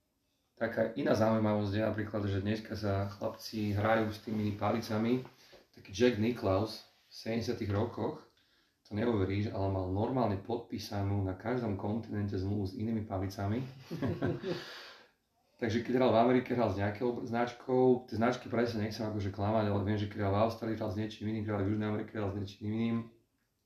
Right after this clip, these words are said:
keď hral v Južnej Afrike, hral s niečím iným. Tuším, že mal štyri brandy, ktoré proste používal na svetovej túre, keď hrával. A týpek ich rozbil z disky <laughs> s tými inými palicami, hej. Takže ja mám strašný rešpekt práve k týmto ľuďom, ktorí ešte zažili aj drevené tie hikory palice.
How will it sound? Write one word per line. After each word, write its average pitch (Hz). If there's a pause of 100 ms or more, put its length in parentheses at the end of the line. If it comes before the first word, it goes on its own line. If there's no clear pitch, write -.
(280)
keď -
hral 98
v 95
Južnej 110
Afrike, 104
hral 110
s 110
niečím 113
iným. 120 (500)
Tuším, 143
že 139
mal 127
štyri -
brandy, 117
ktoré -
proste -
používal 120
na 107
svetovej 113
túre, 107
keď 95
hrával. 117 (400)
A -
týpek 139
ich 123
rozbil 127
z 104
disky 127
<laughs> -
s -
tými 165 (320)
inými 131
palicami, 117
hej. 107 (760)
Takže 110 (500)
ja 113
mám 120
strašný 131
rešpekt 113
práve 110
k -
týmto 107
ľuďom, 107
ktorí 110
ešte 107
zažili 107
aj 98
drevené 107
tie 101
hikory 101
palice. 104